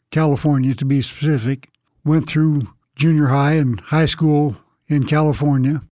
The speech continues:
Then when I was choosing a college, I wanted a Christian college that offered engineering. The only one that I could find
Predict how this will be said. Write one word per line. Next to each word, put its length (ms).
Then 400
when 160
I 520
was 180
choosing 400
a 120
college, 480
I 100
wanted 380
a 60
Christian 420
college 560
that 160
offered 380
engineering. 640
The 220
only 260
one 560
that 120
I 140
could 180
find 480